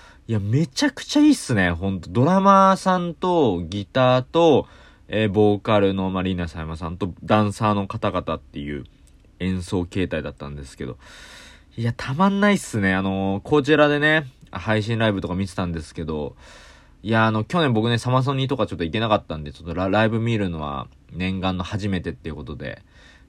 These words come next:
えー、行ったんですけど、いや、あの、ギターのさ、エミリーさんっていう方なのかな？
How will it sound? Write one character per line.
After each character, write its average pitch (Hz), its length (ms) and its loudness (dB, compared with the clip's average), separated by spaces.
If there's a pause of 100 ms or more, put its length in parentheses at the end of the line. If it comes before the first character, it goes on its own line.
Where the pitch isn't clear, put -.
え 82 180 -6
ー、 - 40 -4
行 78 80 -8
っ - 60 -20
た 92 140 -4
ん 87 80 -6
で 78 100 -8
す - 140 -18
け 80 80 -12
ど、 71 440 -8
い 73 40 -8
や、 87 160 -6
あ 87 60 -6
の、 85 240 -8
ギ 110 180 0
タ 214 140 0
ー 233 160 0
の 220 120 0
さ、 170 300 0
エ 165 100 -2
ミ 190 140 0
リ 131 100 2
ー - 40 2
さ 95 120 -6
ん 87 40 -8
っ - 20 -10
て 85 80 -8
い 80 40 -8
う - 40 -14
方 85 200 -12
な 78 100 -8
の 71 100 -12
か 71 80 -10
な？ 82 200 -6